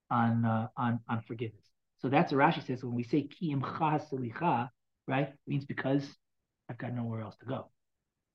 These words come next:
I've only got one address to go, right? I know Joe Biden likes to say that about the Jews, right? Golda Meir, right? We've got nowhere else to go. That's not what he means over here, right? But, uh, but it's true. We've got nowhere else to go. But that's what Rashi here says about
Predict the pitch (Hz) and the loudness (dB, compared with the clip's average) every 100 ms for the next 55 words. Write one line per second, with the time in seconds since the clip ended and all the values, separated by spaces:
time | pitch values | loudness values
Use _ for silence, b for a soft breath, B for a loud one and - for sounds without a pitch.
0 | _ 127 117 113 110 110 110 131 120 - | _ -4 -4 -4 -4 -2 2 2 0 -10
1 | _ _ _ _ _ 117 110 95 _ _ | _ _ _ _ _ -6 -6 -6 _ _
2 | _ 120 117 - - 117 113 117 120 113 | _ -6 -6 -10 -6 -6 -4 -6 -4 -4
3 | 104 104 _ _ - - - - - - | -4 -10 _ _ -16 -16 -16 -18 -18 -16
4 | - - - _ 208 - - _ 110 _ | -16 -16 -18 _ -12 -12 -14 _ -20 _
5 | _ 120 107 110 110 107 - 117 117 110 | _ -8 -6 -4 -2 -2 -4 -10 -10 -10
6 | 107 110 110 110 107 107 - 117 117 B | -10 -8 -8 -6 -6 -8 -8 -4 -4 B
7 | B - - 107 101 - 175 - - 95 | B -12 -4 -4 -4 -6 -10 -10 -16 -14
8 | 98 117 110 117 120 127 135 120 143 113 | -8 -6 -4 -4 -2 0 -2 0 0 0
9 | - - 170 - _ _ 113 151 185 113 | -2 6 6 6 _ _ 2 6 6 4
10 | 110 107 - 113 - b - 175 160 151 | 0 -4 -8 -10 -12 b 4 6 6 8
11 | 202 - 139 131 135 127 120 | 8 6 0 0 -2 0 -2